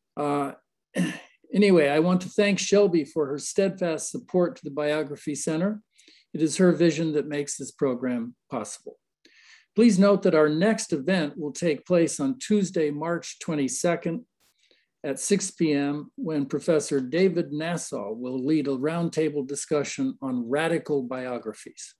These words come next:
Please mark your calendars and register for this event on the Leon Levy website, and please encourage your friends and relatives to subscribe to our digital mailing list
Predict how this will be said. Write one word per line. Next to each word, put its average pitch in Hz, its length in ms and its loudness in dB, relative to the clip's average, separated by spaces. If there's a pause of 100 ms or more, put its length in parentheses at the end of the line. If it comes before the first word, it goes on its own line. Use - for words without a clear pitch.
(1040)
Please 190 200 4
mark 185 300 2
your 175 80 2
calendars 170 640 0
and 147 120 -4
register 165 480 -2
for 156 160 -4
this 147 220 -4
event 151 560 -6
on 151 180 -4
the 147 80 -2
Leon 143 360 0
Levy 135 340 0
website, 127 600 -6 (120)
and 135 220 -6
please 175 260 4
encourage 151 460 0
your 139 100 -2
friends 165 720 -4
and 135 140 -2
relatives 143 600 0
to - 140 -12
subscribe 156 840 -2
to 143 140 -4
our 135 160 -2
digital 131 440 -4
mailing 127 460 0
list 120 320 -8